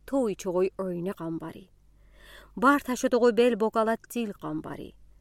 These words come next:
Барта тетер сакурну катун бафтики. Джейс макатун баки. Барта ти ямин тайло хол эфчиден айтла чуфкал тайнак.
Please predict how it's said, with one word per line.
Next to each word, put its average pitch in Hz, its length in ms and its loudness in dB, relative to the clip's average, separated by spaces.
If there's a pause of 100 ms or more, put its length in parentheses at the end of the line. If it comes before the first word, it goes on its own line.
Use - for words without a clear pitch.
(440)
Барта 269 360 4
тетер 277 340 2
сакурну 240 500 0
катун 277 300 0
бафтики. 175 600 -4 (500)
Джейс 226 380 -4
макатун 160 400 -8
баки. - 380 -16 (720)
Барта 254 400 0
ти 254 100 -2
ямин 254 340 4
тайло 226 260 0
хол 226 260 0
эфчиден 233 500 -2
айтла 226 300 0
чуфкал 214 440 -4
тайнак. 185 540 -2